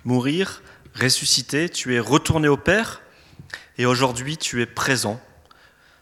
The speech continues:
présent dans le cœur de ceux qui t'accueillent dans la, par la personne de ton esprit.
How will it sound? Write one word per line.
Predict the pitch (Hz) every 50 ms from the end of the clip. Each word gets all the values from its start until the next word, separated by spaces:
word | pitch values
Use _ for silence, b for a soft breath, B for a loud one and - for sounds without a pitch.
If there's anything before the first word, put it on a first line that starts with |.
| b b b b _
présent | - - 143 131 143 156
dans | 156 143
le | 135 127
cœur | 123 - 147 151 151 143
de | 131 123
ceux | - - 135
qui | - - -
t'accueillent | - 127 117 - - 131 151 180 185 151
dans | 131 120
la, | 117 117 117 120 120 123 120 123 -
par | - 117
la | 117
personne | 117 - 135 - - - 131 127
de | 123 120
ton | - 123 120
esprit. | 120 117 - - - - 147 196